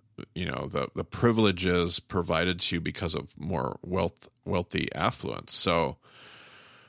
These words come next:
uh, it's, I mean, obviously anything's possible. It's completely possible. It's not historically implausible. I just couldn't figure out, like, man, how did that come to pass?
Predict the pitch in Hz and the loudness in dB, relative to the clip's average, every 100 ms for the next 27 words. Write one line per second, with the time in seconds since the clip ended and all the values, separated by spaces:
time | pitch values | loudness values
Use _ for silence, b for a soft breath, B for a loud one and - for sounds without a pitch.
0 | _ 120 117 110 113 120 - - - 104 | _ 6 8 6 2 4 6 4 2 2
1 | - 95 92 117 123 - 85 120 95 - | 2 2 4 6 6 4 4 2 2 0
2 | - 117 - 82 85 - 92 - 131 123 | 4 4 4 0 0 -2 -6 2 4 4
3 | - 98 92 98 95 - 101 104 107 - | 4 2 2 0 0 2 4 4 4 2
4 | 101 95 92 - 110 185 - 110 90 95 | 4 2 0 0 2 0 4 4 4 2
5 | - 101 85 101 117 - 117 - 101 98 | 0 2 2 2 0 0 -2 0 2 4
6 | 95 - 90 - 123 101 127 135 127 135 | 2 0 -2 -4 -4 -2 0 0 0 0
7 | - - 71 - - - - - - | -2 -8 -8 -10 -8 -8 -4 -4 -6